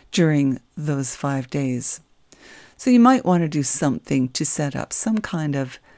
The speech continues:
special protection for yourselves at that time, just to be sure. Then the Maya New Year arrives on March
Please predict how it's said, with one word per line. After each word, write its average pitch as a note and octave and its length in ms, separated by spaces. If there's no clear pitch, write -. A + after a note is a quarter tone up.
special D3 800
protection C3+ 640
for C#3+ 260
yourselves C3 800
at D3+ 220
that D#3+ 240
time, B2+ 380
just - 360
to - 80
be C#3+ 140
sure. - 480
Then A3+ 260
the B3 80
Maya F#3 400
New F3 220
Year D#3+ 400
arrives D3 560
on D3 440
March C3+ 520